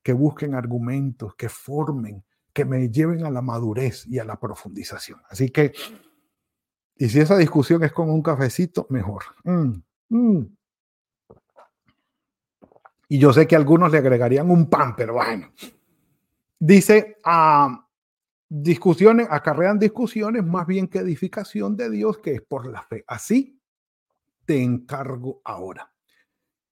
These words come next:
Y si ustedes pueden leer el versículo veinte del mismo capítulo uno,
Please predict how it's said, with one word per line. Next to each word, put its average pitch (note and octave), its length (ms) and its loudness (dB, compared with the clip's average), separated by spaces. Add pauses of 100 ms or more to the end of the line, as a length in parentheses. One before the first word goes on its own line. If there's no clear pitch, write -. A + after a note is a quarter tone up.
(240)
Y B2+ 60 -6
si C#3+ 100 -4
ustedes F3 280 -2
pueden F3+ 320 -2
leer D3 180 2
el E3 120 -2
versículo C#3 600 -6
veinte A#2+ 640 -6
del A2 240 -10
mismo C3 380 -8
capítulo C3 580 -10
uno, A2 420 -10